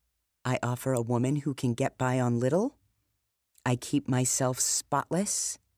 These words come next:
My car and my nails and my resume, I polish. I polish myself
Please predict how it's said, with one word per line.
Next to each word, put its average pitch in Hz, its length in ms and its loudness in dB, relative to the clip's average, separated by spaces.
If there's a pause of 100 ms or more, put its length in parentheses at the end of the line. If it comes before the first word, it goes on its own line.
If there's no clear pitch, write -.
(520)
My 139 140 4
car 143 640 0
and 135 200 0
my 131 140 2
nails 135 560 2
and 123 180 0
my 123 160 0
resume, 143 640 2
I 120 120 -2
polish. - 840 -6 (920)
I 139 60 2
polish 170 580 0
myself 202 680 -2